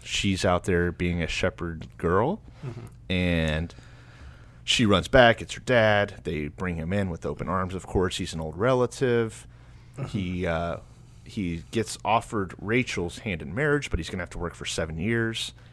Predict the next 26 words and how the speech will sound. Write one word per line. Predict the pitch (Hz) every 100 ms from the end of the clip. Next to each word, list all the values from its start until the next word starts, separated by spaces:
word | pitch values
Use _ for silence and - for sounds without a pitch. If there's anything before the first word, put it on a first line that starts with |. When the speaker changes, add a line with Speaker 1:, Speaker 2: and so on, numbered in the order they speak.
| -
Speaker 1:
He | -
does | 78 - - -
that, | 78 78 98 - -
right? | 92 104 - -
Diligent | 113 87 87 90
Speaker 2:
Mm-hmm. | 120 113 95
Speaker 1:
A | 82
F. | - 85 92 - - - - - - - - - - - -
Gets | 120 127 - - - - - -
the, | 90 87 -
gets | - 117 -
the | 98
wedding | 95 95
day. | 90 90 87
His, | 90 82
his | - 82
father, | - 110 107 104
or | 92 87
his, | 87 82 87
uh, | 80
soon-to-be | - 160 127 101
father-in-law, | 92 87 85 82 82 85 85 101 -
otherwise | 95 92 85 82
his | 82 -
uncle | 98 95 85 76
Laban, | 92 95 98 92